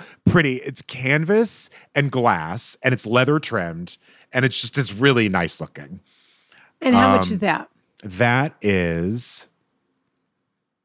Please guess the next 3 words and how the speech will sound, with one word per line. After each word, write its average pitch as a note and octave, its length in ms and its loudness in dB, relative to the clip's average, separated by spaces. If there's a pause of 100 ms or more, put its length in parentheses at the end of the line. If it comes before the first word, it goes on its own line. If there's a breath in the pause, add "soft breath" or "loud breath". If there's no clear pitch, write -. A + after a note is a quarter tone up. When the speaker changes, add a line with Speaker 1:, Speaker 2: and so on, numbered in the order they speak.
(280)
Speaker 1:
three C#3 180 6
seventy-five. G2+ 720 -2 (1600 soft breath)
Speaker 2:
Fabulous. C#4+ 640 -2